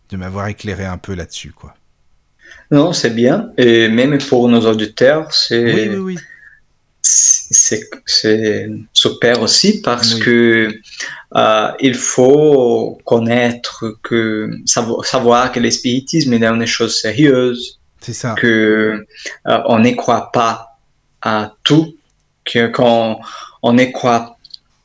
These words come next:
Speaker 2: euh, on s-, on ne croit que on sait qu'on peut vérifier, qu'on
Speaker 1: Oui.
Speaker 2: sait qu'on, on, on, on sait qu'il y a des logiques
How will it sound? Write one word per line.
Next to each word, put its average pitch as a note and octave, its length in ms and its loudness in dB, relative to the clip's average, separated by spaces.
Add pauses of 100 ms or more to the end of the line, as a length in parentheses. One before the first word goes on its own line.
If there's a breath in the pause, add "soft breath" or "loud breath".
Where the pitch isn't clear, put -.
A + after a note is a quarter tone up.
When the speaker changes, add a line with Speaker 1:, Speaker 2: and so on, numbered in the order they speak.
(280)
Speaker 2:
euh, A2+ 560 0 (160)
on A#2 240 4
s-, - 400 0 (880 loud breath)
on B2 160 4
ne C#3 120 2
croit C#3 560 0
que B2+ 680 4
on A#2 240 2
sait B2+ 380 0
qu'on A#2 220 -2
peut A#2 340 2
vérifier, B2 840 0
qu'on A#2+ 220 0
Speaker 1:
Oui. B2 60 0
Speaker 2:
sait B2 180 0
qu'on, B2 200 -2 (200)
on, B2+ 160 4 (160)
on, B2 260 2 (460 loud breath)
on A#2+ 260 2
sait C3+ 280 2
qu'il C3+ 180 2
y C3+ 40 4
a C3 100 2
des B2+ 100 2
logiques B2+ 800 2